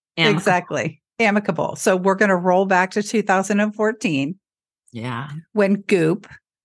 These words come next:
Speaker 2: which is Gwyneth Paltrow's kind of wellness and lifestyle brand,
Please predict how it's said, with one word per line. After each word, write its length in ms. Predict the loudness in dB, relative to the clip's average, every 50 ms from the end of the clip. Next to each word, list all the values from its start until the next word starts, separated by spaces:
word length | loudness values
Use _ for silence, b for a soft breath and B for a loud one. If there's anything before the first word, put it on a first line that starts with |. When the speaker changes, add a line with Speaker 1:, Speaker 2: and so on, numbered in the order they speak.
| _ 0
Speaker 2:
which 260 | 0 0 0 2 2
is 400 | 2 4 4 2 0 -2 -6 -10 _ -6 0
Gwyneth 320 | 0 2 2 2 -2 -4
Paltrow's 800 | -4 0 0 2 2 0 -4 -4 -2 -2 0 0 -2 -4 -4 -6
kind 220 | -6 -4 -4 -2 -4
of 100 | -4 -6
wellness 560 | -2 0 0 2 2 0 0 -2 -4 -2 -4
and 100 | -4 -2
lifestyle 600 | 0 -2 -2 -2 -2 -2 0 2 2 2 2 0
brand, 540 | 0 0 0 0 2 2 2 2 2 0